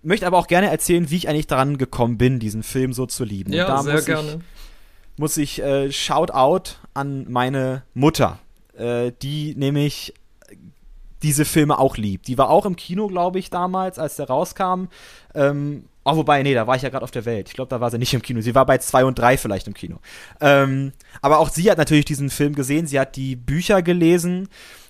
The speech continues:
Speaker 1: und jedes Mal, wenn sie irgendwie was macht und wenn sie abschalten möchte, dann, dann macht sie im Grunde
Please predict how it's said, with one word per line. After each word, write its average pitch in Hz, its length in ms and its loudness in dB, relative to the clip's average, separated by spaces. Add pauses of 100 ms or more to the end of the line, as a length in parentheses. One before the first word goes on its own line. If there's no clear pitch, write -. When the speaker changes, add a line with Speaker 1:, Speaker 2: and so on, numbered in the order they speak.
(120)
Speaker 1:
und 160 480 -2 (220)
jedes 151 440 2
Mal, 143 580 2
wenn 135 260 0
sie 139 180 -4
irgendwie 156 520 0
was 143 260 -2
macht 127 260 0
und 135 120 -6
wenn 139 140 -2
sie - 160 -8
abschalten 127 540 0
möchte, 123 220 -2
dann, 127 360 -2
dann 127 180 0
macht 143 280 0
sie 170 160 0
im 151 100 -2
Grunde 156 640 2